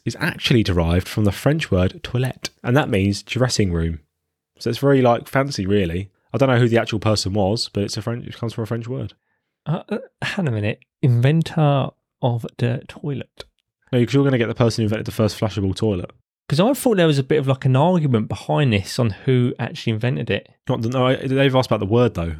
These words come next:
Speaker 1: They've, they said the word toilet.
Speaker 2: Oh, the word toilet. Oh,
Speaker 1: Not the
Speaker 2: okay.
Speaker 1: actual, not the actual system itself.
Speaker 2: Yeah, I mean, this was a weird question to ask us. Out of all the questions we've been asked, this is
Speaker 1: I've
Speaker 2: the
Speaker 1: just
Speaker 2: most
Speaker 1: read something here.
Speaker 2: offensive.
Speaker 1: I've just,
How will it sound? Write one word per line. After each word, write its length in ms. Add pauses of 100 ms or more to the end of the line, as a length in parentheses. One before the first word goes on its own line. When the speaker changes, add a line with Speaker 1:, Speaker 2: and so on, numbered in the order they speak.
Speaker 1:
They've, 180
they 220
said 200
the 80
word 380
toilet. 380
Speaker 2:
Oh, 240
the 100
word 300
toilet. 600
Oh, 180
Speaker 1:
Not 180
the 80
Speaker 2:
okay. 80
Speaker 1:
actual, 260
not 180
the 80
actual 400 (440)
system 420
itself. 520 (140)
Speaker 2:
Yeah, 180
I 20
mean, 160
this 100
was 80
a 40
weird 300
question 400
to 140
ask 340
us. 300
Out 840
of 60
all 100
the 40
questions 320
we've 120
been 160
asked, 260
this 140
is 60
Speaker 1:
I've 60
Speaker 2:
the 60
Speaker 1:
just 80
Speaker 2:
most 80
Speaker 1:
read 60
something 180
here. 140
Speaker 2:
offensive. 140
Speaker 1:
I've 100
just, 160